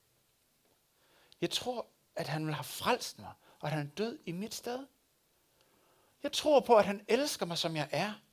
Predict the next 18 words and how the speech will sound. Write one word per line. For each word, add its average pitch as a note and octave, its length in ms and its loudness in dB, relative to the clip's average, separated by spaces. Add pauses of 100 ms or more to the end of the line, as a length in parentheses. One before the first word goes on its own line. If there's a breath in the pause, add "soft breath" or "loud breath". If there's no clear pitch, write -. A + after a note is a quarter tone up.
(1500 soft breath)
Og B3+ 60 6
jeg C4 100 8
tror C#4 200 8
på, B3+ 140 12
at A3 80 12
han A3 80 2
har A3 80 4
givet F#3+ 180 0
mig F3+ 240 2
evigt B3+ 460 0
liv C4+ 340 -2
i G3+ 60 -4
gave G#3 600 2 (480 soft breath)
ved E3+ 80 2
tro - 520 2
og G3+ 100 4
ved G#3 80 2
dåb, G3 460 2